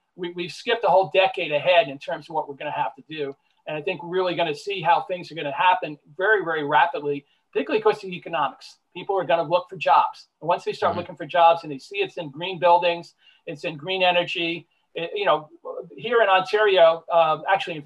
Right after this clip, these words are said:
Speaker 1: in, in the federal government has offered to the school that my, uh, my wife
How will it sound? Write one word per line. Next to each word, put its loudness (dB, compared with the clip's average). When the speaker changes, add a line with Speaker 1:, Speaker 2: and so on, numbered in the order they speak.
Speaker 1:
in, -10
in -18
the -16
federal 2
government -2
has -4
offered 4
to -12
the -8
school -4
that -2
my, -4
uh, -4
my -4
wife 2